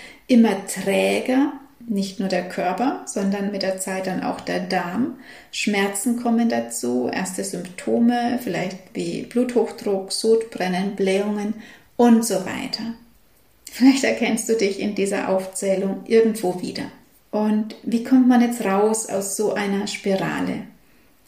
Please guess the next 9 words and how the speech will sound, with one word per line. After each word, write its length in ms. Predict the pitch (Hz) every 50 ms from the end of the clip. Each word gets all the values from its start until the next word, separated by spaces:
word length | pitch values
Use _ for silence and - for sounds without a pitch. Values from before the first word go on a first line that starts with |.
| _ -
Auf 160 | 196 190 -
jeden 220 | 208 226 226 214
Fall 340 | - - 214 208 202 - -
nicht 380 | - 220 226 247 262 - - -
mit 160 | 254 254 240
irgendeiner 500 | - 226 226 233 220 - 214 214 220 220
Diät. 600 | 214 208 226 208 196 190 190 202 226 233 - - - - - - _ _ _ _ - -
Ich 180 | - - - -
denke, 400 | - 185 185 196 - 196 -